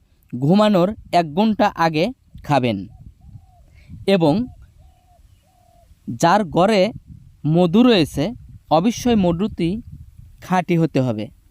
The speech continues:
পিওর হতে হবে। এই মধু দিয়ে যদি আপনি প্রতিদিন সকালবেলা খেতে পারেন, তাহলে আপনি বেশি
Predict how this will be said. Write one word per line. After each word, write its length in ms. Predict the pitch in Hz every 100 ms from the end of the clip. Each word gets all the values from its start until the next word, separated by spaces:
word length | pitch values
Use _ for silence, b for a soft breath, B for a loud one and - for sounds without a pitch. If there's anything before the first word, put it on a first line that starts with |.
| _ _ _ -
পিওর 260 | - 202 175
হতে 220 | 151 147
হবে। 260 | 139 110 107 - - - - - - - - - - _ - -
এই 180 | 165 160
মধু 360 | 160 175 180 247
দিয়ে 180 | 262
যদি 340 | 208 202 185 180
আপনি 360 | 160 - 165 165 202 - - - - - - - -
প্রতিদিন 460 | 175 175 196 185 143 151 -
সকালবেলা 720 | - - 170 196 190 185 175
খেতে 300 | 151 165 160
পারেন, 360 | 170 165 131 156 - - - - - -
তাহলে 480 | 143 175 180 151 180 - -
আপনি 360 | 151 151 156 131
বেশি 440 | 127 127 175 -